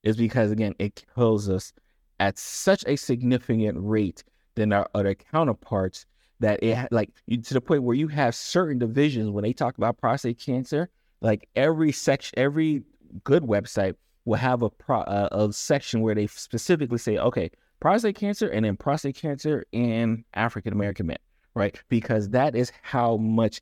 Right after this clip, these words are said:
it is damaging specifically to our community. Now, let me tell you, right, let's, 'cause we have to be honest with ourselves. What are some of the reasons, uh, why people aren't getting their prostate done, right? Because it starts from the beginning.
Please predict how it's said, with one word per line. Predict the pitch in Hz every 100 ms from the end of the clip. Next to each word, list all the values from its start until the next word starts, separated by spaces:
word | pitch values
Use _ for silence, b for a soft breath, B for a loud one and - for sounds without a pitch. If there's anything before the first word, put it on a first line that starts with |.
| -
it | 95 -
is | 92 98
damaging | 98 107 107 104 101 101 95 b b
specifically | - - - 165 139 123 110
to | - 127 113 -
our | 101 95
community. | - 101 104 87 - _ _ _ _ _ _ _ _ _ -
Now, | 117
let | 123 165
me |
tell | 147 80
you, | -
right, | 95
let's, | 104 127 -
'cause | 117 95 117
we | 156
have | 139
to |
be | 113
honest | 104 101 -
with | 95
ourselves. | 80 - - - _ _ _ _ _ _ _ _
What | 113 156
are | 160
some | - 151
of | 120
the |
reasons, | 107 127 120 104 101 - _ _ _ -
uh, | 104 101 - _
why | 110 110 110 110
people | 139 127 110
aren't | 117 135 123
getting | 131
their | 123
prostate | 113 - 160 - 98 -
done, | 85 82
right? | 107 120
Because | 143 135
it | 120
starts | - - 185 - -
from | - 165
the |
beginning. | 147 160 196